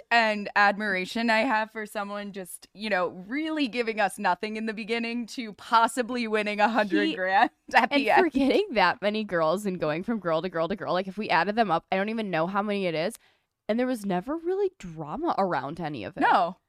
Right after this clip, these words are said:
Speaker 2: So
Speaker 1: Except
Speaker 2: he must
Speaker 1: the Florida
Speaker 2: have been,
Speaker 1: thing, but barely.
Speaker 2: but barely. So he must have been pretty honest with most of these girls, too, because,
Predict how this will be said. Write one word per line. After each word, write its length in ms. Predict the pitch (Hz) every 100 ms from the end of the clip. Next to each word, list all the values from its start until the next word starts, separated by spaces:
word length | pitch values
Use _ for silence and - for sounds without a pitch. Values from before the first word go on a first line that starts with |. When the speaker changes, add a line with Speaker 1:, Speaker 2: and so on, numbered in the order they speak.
| _ _
Speaker 2:
So 160 | - 240
Speaker 1:
Except 200 | 254 269
Speaker 2:
he 40 |
must 200 | 233 254
Speaker 1:
the 40 | 294
Florida 220 | 277 277
Speaker 2:
have 200 | 269 277
been, 0 |
Speaker 1:
thing, 200 | 277 285
but 160 | 247 -
barely. 520 | 214 233 92 156 220
Speaker 2:
but 220 | 226 214
barely. 460 | 226 240 349 240 190
So 180 | - 254
he 160 | 285
must 240 | 302 359 -
have 80 | 427
been 180 | 269
pretty 300 | 302 339 320
honest 380 | 151 185 233 -
with 120 | 202
most 220 | 196 170 202
of 80 |
these 180 | 202 233 190
girls, 260 | 185 180
too, 180 | - 262
because, 380 | 202 208 175